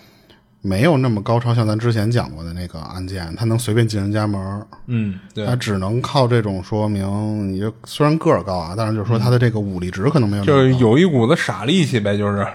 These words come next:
Speaker 1: 嗯。
Speaker 2: 嗯。
Speaker 1: 然后他只能在这个路边，他老看见这些人，他烦。
Speaker 2: 嗯。
Speaker 1: 你刺激我，我弄死你，就是那种感觉。
Speaker 2: 嗯。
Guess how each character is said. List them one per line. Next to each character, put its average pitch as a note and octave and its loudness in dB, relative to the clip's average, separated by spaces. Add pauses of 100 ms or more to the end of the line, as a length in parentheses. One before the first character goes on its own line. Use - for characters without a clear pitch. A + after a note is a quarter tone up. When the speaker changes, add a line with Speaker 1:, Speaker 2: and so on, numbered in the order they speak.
Speaker 1:
嗯。 G2 2
Speaker 2:
嗯。 G2+ -4 (600)
Speaker 1:
然 A2+ 2
后 C#3 6
他 C3+ 4
只 G#2+ -2
能 A2+ 2
在 B2+ 4
这 A#2 2
个 A2+ 2
路 A#2+ 2
边， B2 4
他 C3 2
老 F#2+ 0
看 - -2
见 A#2 4
这 C#3 2
些 G2 -4
人， F2+ -6
他 G2+ -4
烦。 F2 -8 (400)
Speaker 2:
嗯。 G2 -4 (100)
Speaker 1:
你 G#2 -2
刺 - 2
激 G2+ 2
我， D2 -6
我 G2 -6
弄 G2 -4
死 F#2 -6
你， F2+ -12 (180)
就 G2+ -12
是 F#2+ -10 (180)
那 G#2 -4
种 G2 -4
感 F#2 -8 (100)
觉。 - -16
Speaker 2:
嗯。 - -16